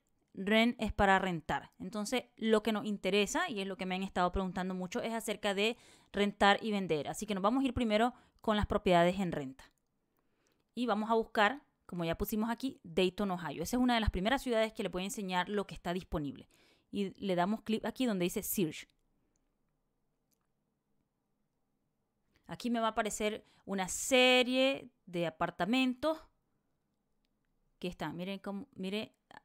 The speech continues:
todo este tipo de apartamentos, eh, pueden rentar en el área de Dayton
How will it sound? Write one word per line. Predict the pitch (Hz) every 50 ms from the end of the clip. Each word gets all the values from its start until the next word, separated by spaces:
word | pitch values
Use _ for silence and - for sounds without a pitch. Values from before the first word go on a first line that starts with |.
| _ _
todo | - 214 220 233 240 247 247
este | 247 - 247
tipo | 220 - 208 214
de | 214 202
apartamentos, | 202 202 190 - 175 175 180 185 175 - 185 165 139 -
eh, | - 170 165 165 160 160 160 160 160 165 - _ _ _
pueden | - 180 175 170 185 190
rentar | 185 175 160 156 - 180 175 180
en | 190 175
el | 165 160
área | 160 165 175 170
de | 165 156 156
Dayton | 165 196 214 233 - - 269 302 302